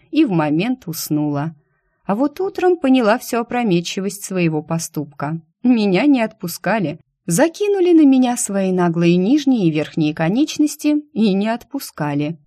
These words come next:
А мне очень, ну просто очень хотелось на свободу. Пусть и недалёкую, всего в ванную, но всё же.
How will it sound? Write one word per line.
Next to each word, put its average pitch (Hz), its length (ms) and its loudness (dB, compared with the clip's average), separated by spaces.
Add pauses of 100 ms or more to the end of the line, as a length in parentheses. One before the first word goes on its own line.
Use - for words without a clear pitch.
(360)
А 190 120 -4
мне 214 260 0
очень, 170 760 -6
ну 196 180 -2
просто 196 600 -6
очень 170 520 -2
хотелось 160 680 -6
на 170 120 -4
свободу. 175 680 -6 (400)
Пусть - 320 -8
и 214 180 -2
недалёкую, 180 840 -2
всего 285 360 -6
в 247 140 -10
ванную, 160 760 0
но 226 300 0
всё 185 420 -4
же. 170 340 -4